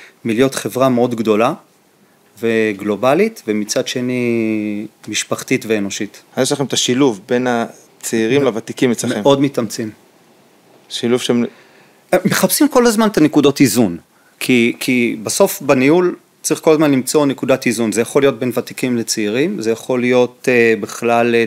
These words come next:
Speaker 1: תרבותי. יש לנו שבעים אחוז מהעובדים שלנו הם מהחברה הערבית. איך מייצרים, אה, אה,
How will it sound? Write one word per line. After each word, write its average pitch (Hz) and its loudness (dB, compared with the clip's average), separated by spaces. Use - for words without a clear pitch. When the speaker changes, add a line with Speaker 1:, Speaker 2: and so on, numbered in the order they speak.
Speaker 1:
תרבותי. 104 -4
יש 151 0
לנו 113 -4
שבעים 117 -4
אחוז 113 -4
מהעובדים 113 -2
שלנו 117 -2
הם 110 -2
מהחברה 107 -4
הערבית. 110 -4
איך - -4
מייצרים, 123 0
אה, 117 0
אה, 107 -4